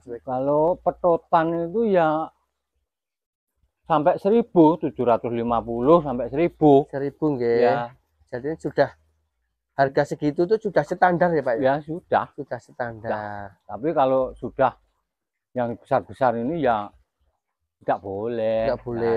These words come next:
Speaker 1: Harganya
Speaker 2: Lebih ya,
Speaker 1: ya,
Speaker 2: Pak, ya?
Speaker 1: ya.
Speaker 2: Kalau yang udah besar-besar pasti harganya lebih
Speaker 1: Ya,
Speaker 2: mahal lagi
Speaker 1: lebih
Speaker 2: ya, Pak, ya?
Speaker 1: besar.
Speaker 2: Nah, berarti panjenengan ini cari yang mudah, cari yang simple, tapi juga menghasilkan ya, Pak, ya?
Speaker 1: Ya,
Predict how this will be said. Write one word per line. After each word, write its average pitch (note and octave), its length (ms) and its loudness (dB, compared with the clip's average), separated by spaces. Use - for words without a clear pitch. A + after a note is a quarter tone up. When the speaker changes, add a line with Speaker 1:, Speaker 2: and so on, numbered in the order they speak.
Speaker 1:
Harganya A2+ 220 -4
Speaker 2:
Lebih B2+ 180 0
ya, D3 60 0
Speaker 1:
ya, D3+ 80 4
Speaker 2:
Pak, D3+ 160 2
ya? A#2 200 0
Speaker 1:
ya. E2+ 220 -14
Speaker 2:
Kalau B2 260 -6
yang B2+ 160 -4
udah A#2+ 160 -12
besar-besar B2+ 480 -6
pasti C#3+ 300 -6
harganya B2+ 460 -6
lebih C#3 240 -4
Speaker 1:
Ya, G2 60 -14
Speaker 2:
mahal A2 240 -2
lagi B2+ 80 0
Speaker 1:
lebih C3+ 120 -4
Speaker 2:
ya, D3 40 4
Pak, A#2+ 80 -2
ya? A2 80 -6
Speaker 1:
besar. A2+ 200 -6
Speaker 2:
Nah, A2 140 -20
berarti B2 260 -8
panjenengan B2+ 600 -4
ini D#3 100 -6
cari C3+ 320 0
yang C3 160 0
mudah, B2 960 -2
cari B2+ 340 -4
yang B2 200 -4
simple, C3 1200 -2
tapi C3 260 -6
juga C#3+ 300 -6
menghasilkan C3+ 640 -4
ya, C3 140 -2
Pak, B2 160 -4
ya? - 20 -6
Speaker 1:
Ya, G#2 240 -2